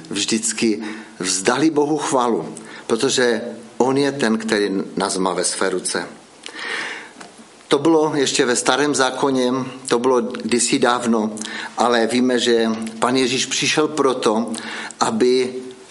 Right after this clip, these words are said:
to, co Bůh zaslíbil kdysi starému Izraeli, eh, se mohlo naplňovat v dnešní době mezi námi. A do dnešního dne, eh, tato slova, eh, platí,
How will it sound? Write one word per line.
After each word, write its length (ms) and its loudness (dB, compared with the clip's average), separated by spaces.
to, 140 4
co 300 2
Bůh 400 2
zaslíbil 840 2
kdysi 560 0
starému 520 2
Izraeli, 720 2
eh, 400 0
se 200 0
mohlo 380 2
naplňovat 800 0
v 120 -2
dnešní 500 -2
době 380 0
mezi 280 0
námi. 460 -2
A 200 0
do 160 0
dnešního 640 0
dne, 460 0
eh, 300 0
tato 280 -2
slova, 720 0
eh, 300 -4
platí, 600 0